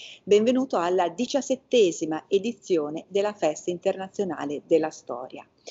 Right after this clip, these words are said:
Come ho già ricordato precedentemente, il tema della nostra conversazione, della nostra intervista,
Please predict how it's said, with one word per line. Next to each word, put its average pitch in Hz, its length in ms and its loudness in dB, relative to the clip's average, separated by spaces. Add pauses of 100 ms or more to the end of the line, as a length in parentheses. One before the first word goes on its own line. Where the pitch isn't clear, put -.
(440)
Come 226 200 2
ho 220 40 6
già 220 240 0
ricordato 220 840 0
precedentemente, 196 1160 -4
il 190 320 0
tema 190 680 2
della 165 200 -4
nostra 175 400 -10
conversazione, 180 1300 -2
della 160 220 -6
nostra 165 500 -4
intervista, 202 880 -2